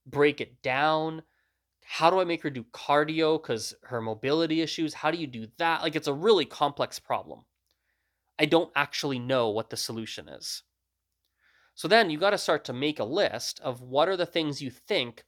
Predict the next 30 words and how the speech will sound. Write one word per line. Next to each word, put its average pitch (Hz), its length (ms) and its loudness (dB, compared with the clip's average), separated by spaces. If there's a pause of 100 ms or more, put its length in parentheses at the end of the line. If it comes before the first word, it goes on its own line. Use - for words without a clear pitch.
might 131 420 -2
solve 110 420 0
the - 80 -18
problem. 196 440 -2 (840)
And 120 100 -4
you 117 60 -4
go, 113 160 2
"Okay, 156 200 0
I 104 80 -2
can 104 140 -12
do 107 100 -12
this, 170 300 2
I 90 60 -8
can - 140 -20
do 101 120 -18
that, 160 320 2
I 127 40 -16
can - 140 -16
do 101 100 -16
this, 170 300 0
I 117 60 -12
can 117 140 -20
do 113 80 -14
that." 156 300 0
Okay, 160 220 0
and 110 100 0
you 120 40 -6
got 147 120 4
a 156 40 4
list. - 380 -2